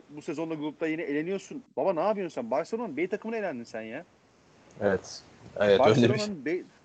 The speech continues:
Speaker 2: Ansulu.
Speaker 1: takımına elendin sen yani. Ayıptır hak-, hakikaten ayıptır ya. Conte'cim. Yani rica ediyorum abi. Antonio. Ee,
Speaker 2: Canım.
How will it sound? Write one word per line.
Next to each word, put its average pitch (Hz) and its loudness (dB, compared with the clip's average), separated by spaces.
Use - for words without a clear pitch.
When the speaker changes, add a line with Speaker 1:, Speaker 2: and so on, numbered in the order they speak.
Speaker 2:
Ansulu. 110 8
Speaker 1:
takımına 117 6
elendin 131 -2
sen 123 -6
yani. 107 -8
Ayıptır 147 -4
hak-, 110 -4
hakikaten 151 0
ayıptır 135 -4
ya. 104 -4
Conte'cim. 147 -4
Yani 123 -4
rica 127 2
ediyorum 143 0
abi. 123 -6
Antonio. 160 0
Ee, 104 0
Speaker 2:
Canım. 135 10